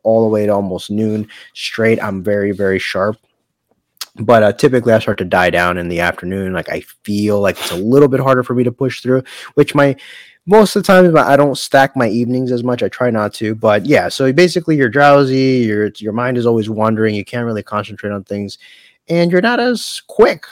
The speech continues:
I mean, and ironically enough, the point I'll make here is that mental fatigue, they say, is linked to car wrecks. Now, I think th-, this can be very true, but I also think that texting is a big problem. So don't text and drive. Don't do that. Try to avoid it as,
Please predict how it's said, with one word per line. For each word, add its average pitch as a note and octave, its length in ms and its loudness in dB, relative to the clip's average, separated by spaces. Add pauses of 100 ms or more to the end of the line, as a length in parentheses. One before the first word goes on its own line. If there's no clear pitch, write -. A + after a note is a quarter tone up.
(220)
I B2+ 80 -8
mean, C3+ 320 -2 (460)
and E3+ 140 2
ironically G3+ 520 2
enough, F3 220 4
the C3 100 2
point F3+ 280 0
I'll D3+ 80 0
make D3 200 -2
here G#3+ 220 -6
is D3+ 80 -4
that A#2+ 140 2
mental C3+ 280 -2
fatigue, C3 500 -6
they C#3+ 120 -2
say, C#3 220 -2
is D#3 200 -2
linked A#2 260 -4
to C#3 80 -4
car C#3+ 280 -8
wrecks. G2+ 300 -6
Now, A2+ 480 -2
I A#2 60 -8
think A#2 260 -8
th-, - 100 -18 (100)
this - 520 -12 (120)
can A2 160 -12
be G#2 160 -6
very F#2+ 320 -6
true, C#3+ 440 -6
but A#2+ 120 0
I G#2+ 80 0
also G#2+ 220 -4
think G2 220 -10
that G2 180 -6
texting G2+ 420 -10
is F#2+ 140 -12
a F#2 60 -14
big F2 180 -18 (300)
problem. C3 260 0
So G#2 140 -6
don't G#2+ 260 -2
text G#2 240 -4
and F#2+ 80 -6
drive. G#2+ 280 0
Don't G2 120 -2
do A2 140 -2
that. A#2 180 2
Try G2+ 180 -4
to G2+ 120 -4
avoid G#2 260 -2
it G2+ 80 -4
as, F#2 160 -8